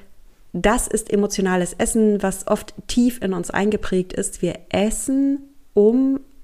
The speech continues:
unsere Gefühle bewusst oder unbewusst zu manipulieren. Emotionales Essen ist auch, wenn du da die, die Zeugnisfeier deines Kindes oder irgendein schönes Ereignis mit einem Stück Kuchen oder mit einem Stück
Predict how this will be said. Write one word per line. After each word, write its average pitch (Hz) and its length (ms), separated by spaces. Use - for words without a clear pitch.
unsere 185 340
Gefühle 226 920
bewusst 170 580
oder - 300
unbewusst 233 1120
zu - 180
manipulieren. 185 840
Emotionales 240 720
Essen - 260
ist - 260
auch, 196 300
wenn 208 360
du 208 420
da 208 320
die, 190 480
die 185 200
Zeugnisfeier 233 760
deines 190 340
Kindes 247 440
oder 190 220
irgendein 208 300
schönes 196 320
Ereignis 214 640
mit 180 140
einem 170 100
Stück - 240
Kuchen 220 600
oder 175 260
mit 160 100
einem 175 80
Stück - 300